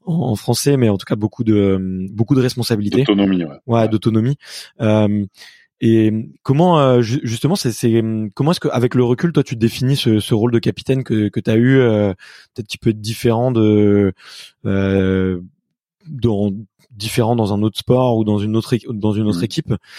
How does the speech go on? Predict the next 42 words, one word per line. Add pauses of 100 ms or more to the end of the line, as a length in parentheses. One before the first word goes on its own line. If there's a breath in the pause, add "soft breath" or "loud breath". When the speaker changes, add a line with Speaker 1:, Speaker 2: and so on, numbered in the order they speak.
(280 loud breath)
Speaker 1:
Et,
euh,
et
comment
tu
gères
justement,
euh,
tous
ces
égos,
parce
que
c'est,
c'est
un
sport,
euh,
très
viril,
très
masculin. (500 loud breath)
Euh,
dans
la,
dans,
dans
les
vestiaires,
j'imagine
que
ça
sent
la
testostérone
et, (220 loud breath)
Speaker 2:
Mhm. (240 loud breath)
Speaker 1:
et,
et,
et, (640 loud breath)
et
les,